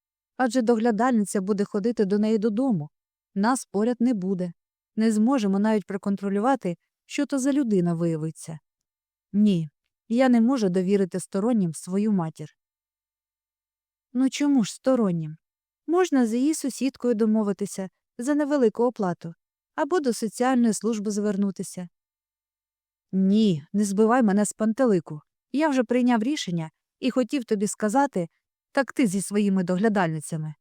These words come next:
Відмахнувся від дружини Артем. Я вирішив, що оскільки моя мама до тебе краще ставиться, ніж до мене, то ти залишишся доглядати її,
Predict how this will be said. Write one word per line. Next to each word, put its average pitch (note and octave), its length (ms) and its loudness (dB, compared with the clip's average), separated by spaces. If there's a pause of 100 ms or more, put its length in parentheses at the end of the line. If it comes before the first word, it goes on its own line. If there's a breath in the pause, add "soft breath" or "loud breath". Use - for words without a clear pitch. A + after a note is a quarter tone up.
(800)
Відмахнувся G#3+ 720 2
від F3+ 140 -2
дружини F#3+ 380 0
Артем. E3 400 -6 (1300)
Я A3+ 180 4
вирішив, G#3 500 0 (100)
що - 200 -2
оскільки A3 400 0
моя G3+ 240 4
мама G#3 320 2 (140)
до G3+ 140 0
тебе G#3+ 260 2
краще D4 440 -2
ставиться, F3 540 -2
ніж E3+ 200 0
до F#3+ 140 0
мене, D#3+ 360 0 (580)
то B3+ 140 2
ти E4 220 2
залишишся A3+ 600 2
доглядати G#3 600 2
її, E3 320 -6